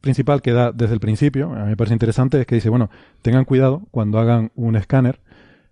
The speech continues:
eh, no se diagnostica igual el de un hombre que el de una mujer, ¿no? Eh, parte de esa base. Que me pareció muy sensato cuando, cuando lo vi, digo, "Ah, pues mira, esto es interesante, efectivamente, si vas a comparar con lo que es lo normal, pues compara con un hombre, ¿no? Eh,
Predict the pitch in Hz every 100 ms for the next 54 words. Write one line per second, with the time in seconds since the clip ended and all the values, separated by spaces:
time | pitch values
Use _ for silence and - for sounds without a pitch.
0 | _ 120 110 104 101 101 110 120 127 113
1 | 117 120 120 - 131 120 120 120 110 113
2 | 123 127 113 110 107 98 95 - _ 110
3 | - 180 123 101 95 - 135 127 117 113
4 | 113 107 104 95 95 - - - - _
5 | 127 123 123 113 113 156 160 156 151 156
6 | - 120 117 110 104 110 107 107 135 131
7 | 123 110 123 107 - 110 117 101 135 110
8 | 90 110 135 113 - 104 107 120 117 120
9 | 117 107 - - _ - 117 113 113 113
10 | 117 113 117 120 123 120 135 147 - -
11 | 104 107 110 107 110 113 113 113 113 113
12 | 113 - 123 - - 104 98 98